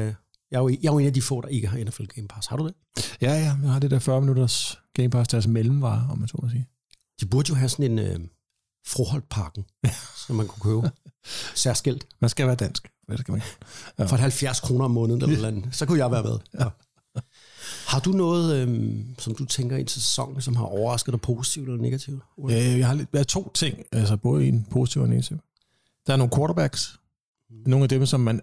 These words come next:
Speaker 2: overhovedet ikke snakkede, nærmest ikke snakkede om før sæsonen, som har overrasket positivt, herunder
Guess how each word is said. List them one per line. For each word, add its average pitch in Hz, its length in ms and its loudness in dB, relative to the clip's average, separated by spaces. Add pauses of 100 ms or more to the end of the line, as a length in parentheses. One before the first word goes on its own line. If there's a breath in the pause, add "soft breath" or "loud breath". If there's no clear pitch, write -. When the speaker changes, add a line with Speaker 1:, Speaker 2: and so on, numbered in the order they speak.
Speaker 2:
overhovedet 127 580 2
ikke 113 100 -2
snakkede, 117 280 2
nærmest 110 220 2
ikke 131 120 0
snakkede 120 320 2
om 104 140 -2
før - 220 0
sæsonen, 117 540 -2
som 110 180 2
har 92 80 0
overrasket 101 540 0
positivt, - 480 -2
herunder 107 420 2